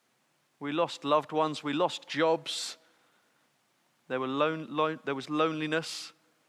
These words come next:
there were family arguments, there was domestic abuse, and the sheer boredom of it. Christmas was sad, wasn't it?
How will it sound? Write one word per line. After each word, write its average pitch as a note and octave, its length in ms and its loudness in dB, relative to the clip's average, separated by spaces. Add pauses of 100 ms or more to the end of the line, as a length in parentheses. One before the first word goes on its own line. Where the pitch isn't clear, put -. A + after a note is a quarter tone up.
(240)
there C3 100 -2
were C3 60 -2
family D3+ 480 2
arguments, D3 960 -2 (1040)
there A#2+ 80 -6
was B2 120 -6
domestic C#3 540 -6
abuse, C#3+ 760 -8 (1120)
and C3+ 140 -4
the C#3+ 60 0
sheer F#3 540 0
boredom D#3+ 680 0
of A2+ 220 0
it. - 320 -16 (2750)
Christmas E3 500 0
was C#3 140 0
sad, C#3 540 4
wasn't C3 360 -2
it? - 380 -2